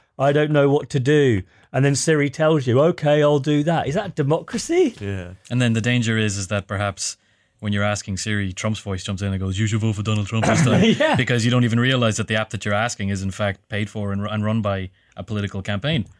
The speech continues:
Speaker 1: Exactly, exactly. Who's programming it? Who's behind it? What are the biases in this algorithm that's telling you who to vote for? It might be a, it might be a right-wing person, but it might be a liberal person that's,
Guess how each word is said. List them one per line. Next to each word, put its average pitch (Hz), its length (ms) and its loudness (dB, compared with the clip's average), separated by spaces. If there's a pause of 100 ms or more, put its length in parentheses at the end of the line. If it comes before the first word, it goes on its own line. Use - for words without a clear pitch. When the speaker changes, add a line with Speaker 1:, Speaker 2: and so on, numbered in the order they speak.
Speaker 1:
Exactly, 196 720 -4
exactly. 185 500 -2
Who's 190 240 0
programming 208 640 0
it? 87 180 -8 (180)
Who's 196 240 2
behind 208 500 -2
it? 95 200 -6
What 143 200 0
are 277 80 -4
the 175 100 0
biases 165 560 -2
in 156 100 -4
this 160 140 -4
algorithm 165 560 -2
that's 117 140 -4
telling 156 260 -4
you 156 140 -2
who 165 80 -4
to 160 120 -10
vote 185 240 -4
for? - 440 -8 (440)
It 196 160 -6
might 180 240 2
be 147 160 2
a, 139 200 4
it 156 120 -2
might 160 200 2
be 135 100 0
a 127 80 4
right-wing 117 500 2
person, 139 220 -2
but 240 80 -2
it 233 60 0
might 190 180 0
be 175 80 0
a 185 60 0
liberal 220 340 0
person 147 460 0
that's, 127 260 -4